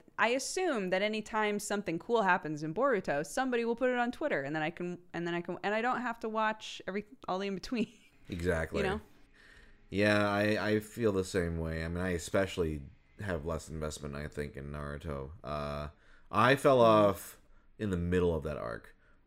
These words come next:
Speaker 2: Uh, a character
Speaker 1: Oh.
Speaker 2: dies in that arc, and I was like, "Eh, I don't care anymore."
Speaker 1: <laughs> I
Speaker 2: Um,
Speaker 1: think I know
Speaker 2: uh,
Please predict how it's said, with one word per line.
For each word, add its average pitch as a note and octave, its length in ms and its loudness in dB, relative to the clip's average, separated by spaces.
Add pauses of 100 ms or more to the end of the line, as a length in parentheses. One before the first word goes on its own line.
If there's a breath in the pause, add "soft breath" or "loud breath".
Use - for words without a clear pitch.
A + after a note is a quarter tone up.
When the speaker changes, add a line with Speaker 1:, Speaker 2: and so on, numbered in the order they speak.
(120)
Speaker 2:
Uh, D#2 320 -2
a E2+ 80 -4
character A#2+ 580 2
Speaker 1:
Oh. - 60 -20
Speaker 2:
dies D#2 720 2
in D#2 120 -6
that D#2 180 -6
arc, C#2 340 -8
and C#2 100 -10
I D#2 120 -8
was C#2 80 -10
like, - 120 -16
"Eh, F#2+ 220 0
I E2+ 40 -4
don't C2 180 -10
care G#1+ 120 -10
anymore." A1 340 -12 (160 soft breath)
Speaker 1:
<laughs> - 220 -20
I - 460 6
Speaker 2:
Um, C4 80 0
Speaker 1:
think C#4 160 0
I C#4 80 6
know A#3 160 2
Speaker 2:
uh, - 40 -2